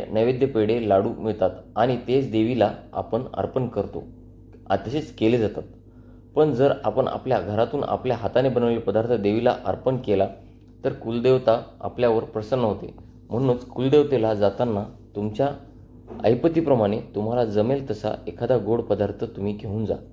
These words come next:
आणि तो घरी आल्यानंतर सगळ्यांना वाटा.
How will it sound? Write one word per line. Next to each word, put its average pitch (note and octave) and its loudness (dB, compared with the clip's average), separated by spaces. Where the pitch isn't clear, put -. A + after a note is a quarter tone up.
आणि A#2 4
तो C3+ -2
घरी A#2 0
आल्यानंतर G#2 -2
सगळ्यांना A2 2
वाटा. G2+ 2